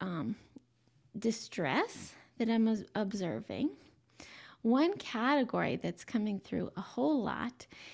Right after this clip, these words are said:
is around appearance. Tons of fears and anxiety about stepping out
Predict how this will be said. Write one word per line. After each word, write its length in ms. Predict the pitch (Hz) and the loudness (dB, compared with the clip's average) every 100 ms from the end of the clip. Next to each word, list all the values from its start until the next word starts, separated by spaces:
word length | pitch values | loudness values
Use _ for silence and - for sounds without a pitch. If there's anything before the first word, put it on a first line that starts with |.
| - _ | -20 _
is 380 | - 262 233 - - - | 2 4 4 -2 -8 -2
around 800 | 214 196 208 240 247 247 240 - | -2 0 0 2 4 4 2 -2
appearance. 920 | - - 233 233 110 - - - - - _ - - - _ - - _ | -8 -4 -2 0 -2 -6 -12 -16 -16 -20 _ -20 -20 -20 _ -14 -14 _
Tons 720 | - - - 311 311 294 254 | -8 -4 8 10 12 10 10
of 120 | 226 220 | 6 6
fears 340 | 233 233 226 | 6 6 6
and 140 | 214 | 2
anxiety 960 | 196 180 - - 151 247 240 208 196 - _ - - - - | 4 2 0 0 4 4 4 0 -2 -6 _ -20 -18 -12 0
about 280 | 220 180 - | 2 2 -2
stepping 560 | - 220 208 233 208 | 0 0 2 2 4
out 200 | 180 - | 2 0